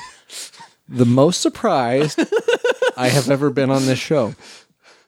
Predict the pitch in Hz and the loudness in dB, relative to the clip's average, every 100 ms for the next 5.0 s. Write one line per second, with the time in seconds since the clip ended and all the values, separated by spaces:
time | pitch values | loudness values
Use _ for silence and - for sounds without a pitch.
0 | _ _ _ _ _ _ _ - 127 127 | _ _ _ _ _ _ _ -10 -6 -2
1 | 156 147 139 143 156 147 143 156 _ _ | 0 -2 -2 -2 0 0 0 -4 _ _
2 | _ _ _ _ _ _ _ _ - 151 | _ _ _ _ _ _ _ _ -4 0
3 | 151 151 143 151 - 147 147 156 160 160 | 2 2 2 0 0 0 2 2 2 0
4 | 160 - 123 113 101 113 - 110 - | -2 -4 -2 -2 -2 -4 -4 -4 -6